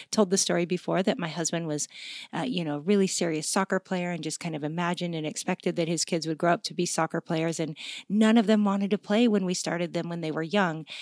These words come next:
Um, I mean, some of them were okay with it, but it just didn't click the same way that we found then surfing and skating did. And so we had some adjustments to make, but it's just really important to, uh, it, let your kids be children, let them be their own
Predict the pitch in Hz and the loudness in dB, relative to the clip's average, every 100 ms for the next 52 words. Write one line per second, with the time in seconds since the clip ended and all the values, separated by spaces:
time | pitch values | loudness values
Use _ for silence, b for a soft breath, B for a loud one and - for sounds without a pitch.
0 | B B - 175 226 214 208 - 220 208 | B B -4 0 4 4 2 2 2 2
1 | 165 170 156 165 160 165 151 147 160 196 | 2 2 2 2 -2 -2 0 -2 -4 0
2 | 202 - 233 - - 202 196 185 - - | 0 2 0 0 -6 -4 -2 -2 -4 -2
3 | 170 143 - 180 - 165 165 165 151 147 | -2 -2 -2 -2 0 -2 -2 -2 -2 0
4 | 151 151 147 - 170 160 - 151 151 170 | -2 -2 -4 -4 -4 -4 -4 -2 -2 -4
5 | - - 156 156 - - 160 165 190 - | -8 -6 -6 -6 -2 0 0 -2 -4 -2
6 | 185 - - - 151 156 190 226 240 240 | -2 -4 -6 0 2 2 2 4 4 4
7 | 254 - B B B 220 247 226 240 214 | 0 -4 B B B 0 4 6 6 4
8 | 214 - 196 185 175 - 175 156 - 165 | -4 -4 -4 -4 -4 -4 -8 -8 -10 -8
9 | 143 - B B - 247 - 240 - 226 | -10 -12 B B 0 2 2 0 0 0
10 | 220 175 185 - 175 180 - - 180 170 | 2 -2 -4 -4 -6 -6 -8 -6 -4 -4
11 | 165 B B B 185 - 277 247 - - | -4 B B B -6 -6 -8 -16 -14 -6
12 | - - 233 269 233 - 190 165 - - | -4 0 2 2 0 0 0 -2 -6 -2
13 | 202 - 196 208 247 247 220 - 247 240 | 0 4 4 6 6 6 4 6 8 8
14 | 262 262 208 214 214 - 247 254 | 6 0 2 4 4 4 4 6